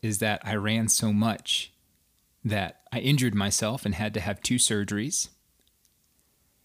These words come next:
I gained weight back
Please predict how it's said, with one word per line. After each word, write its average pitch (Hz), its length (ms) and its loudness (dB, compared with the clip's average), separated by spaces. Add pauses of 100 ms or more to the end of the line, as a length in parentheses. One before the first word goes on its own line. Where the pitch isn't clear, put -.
(560)
I 104 260 0
gained 110 400 2
weight 110 400 -2
back 117 580 -2